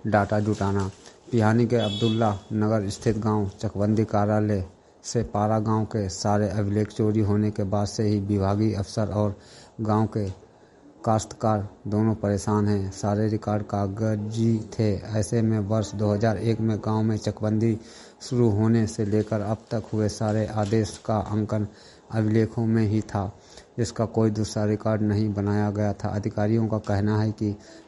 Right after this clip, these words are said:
रिकॉर्ड का मिलना जरूरी है, अन्यथा इतना सारा डाटा एक साथ जुटाना और रिकॉर्ड बनाना बहुत मुश्किल होगा। अब्दुल्ला नगर गांव में संचालित सहायक चकबंदी अधिकारी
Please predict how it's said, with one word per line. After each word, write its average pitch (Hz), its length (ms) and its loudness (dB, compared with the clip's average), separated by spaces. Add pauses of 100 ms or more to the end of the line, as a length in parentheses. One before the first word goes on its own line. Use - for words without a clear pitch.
रिकॉर्ड 113 400 2
का 110 200 -2 (520)
मिलना 110 320 2
जरूरी 110 420 2
है, 107 140 2
अन्यथा 101 600 -2 (580)
इतना 113 260 0
सारा 107 320 0
डाटा 107 400 -2
एक 107 220 -2
साथ 107 240 -4
जुटाना 107 960 -4 (360)
और 110 160 2
रिकॉर्ड 107 400 0
बनाना 107 440 2
बहुत 104 240 0
मुश्किल 107 440 -2
होगा। 101 360 0 (720)
अब्दुल्ला 113 400 2
नगर 107 260 2
गांव 110 260 0
में 107 200 0 (360)
संचालित 113 600 0
सहायक 104 360 2
चकबंदी 104 520 0
अधिकारी 101 480 0